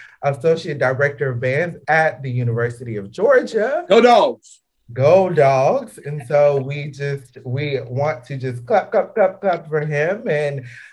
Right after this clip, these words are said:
Speaker 1: um, everybody else are doing just fantastic things. So make sure you go follow them, okay? Follow their social medias and just be, be their support system because we are, and so we wanna be on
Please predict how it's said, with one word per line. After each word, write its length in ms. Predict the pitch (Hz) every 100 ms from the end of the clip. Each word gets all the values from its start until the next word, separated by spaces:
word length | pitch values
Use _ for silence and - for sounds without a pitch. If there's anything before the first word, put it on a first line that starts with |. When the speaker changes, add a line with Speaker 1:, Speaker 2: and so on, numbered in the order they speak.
| _ 135
Speaker 1:
um, 340 | 139 135 123
everybody 420 | 143 156 151 143 135
else 200 | 143 139
are 40 |
doing 300 | 131 131 123
just 180 | 123 123
fantastic 520 | 127 127 131 131 120
things. 260 | 139 135 123
So 80 | 127
make 220 | 214 -
sure 180 | 311 254
you 140 | 247
go 200 | 208 202
follow 340 | 202 180 190
them, 340 | 143 110 - - _ -
okay? 320 | 131 143 151 151
Follow 380 | 143 160 180 170
their 240 | 156 156
social 320 | 156 143 127 135
medias 600 | 165 165 160 156 156 - - - - -
and 300 | 139 135 131
just 220 | 135 123 127 127 117
be, 380 | 160 175 180 175
be 240 | 139 135 151
their 220 | 143 147
support 460 | 147 - 131 131
system 380 | - 123 120 110
because 360 | 113 117 117 117
we 260 | 120 151 -
are, 480 | 143 143 143 135 113
and 240 | 117 113
so 120 | 117 113
we 80 |
wanna 240 | 117 120 113
be 220 | 117 117
on 420 | 110 104 104 101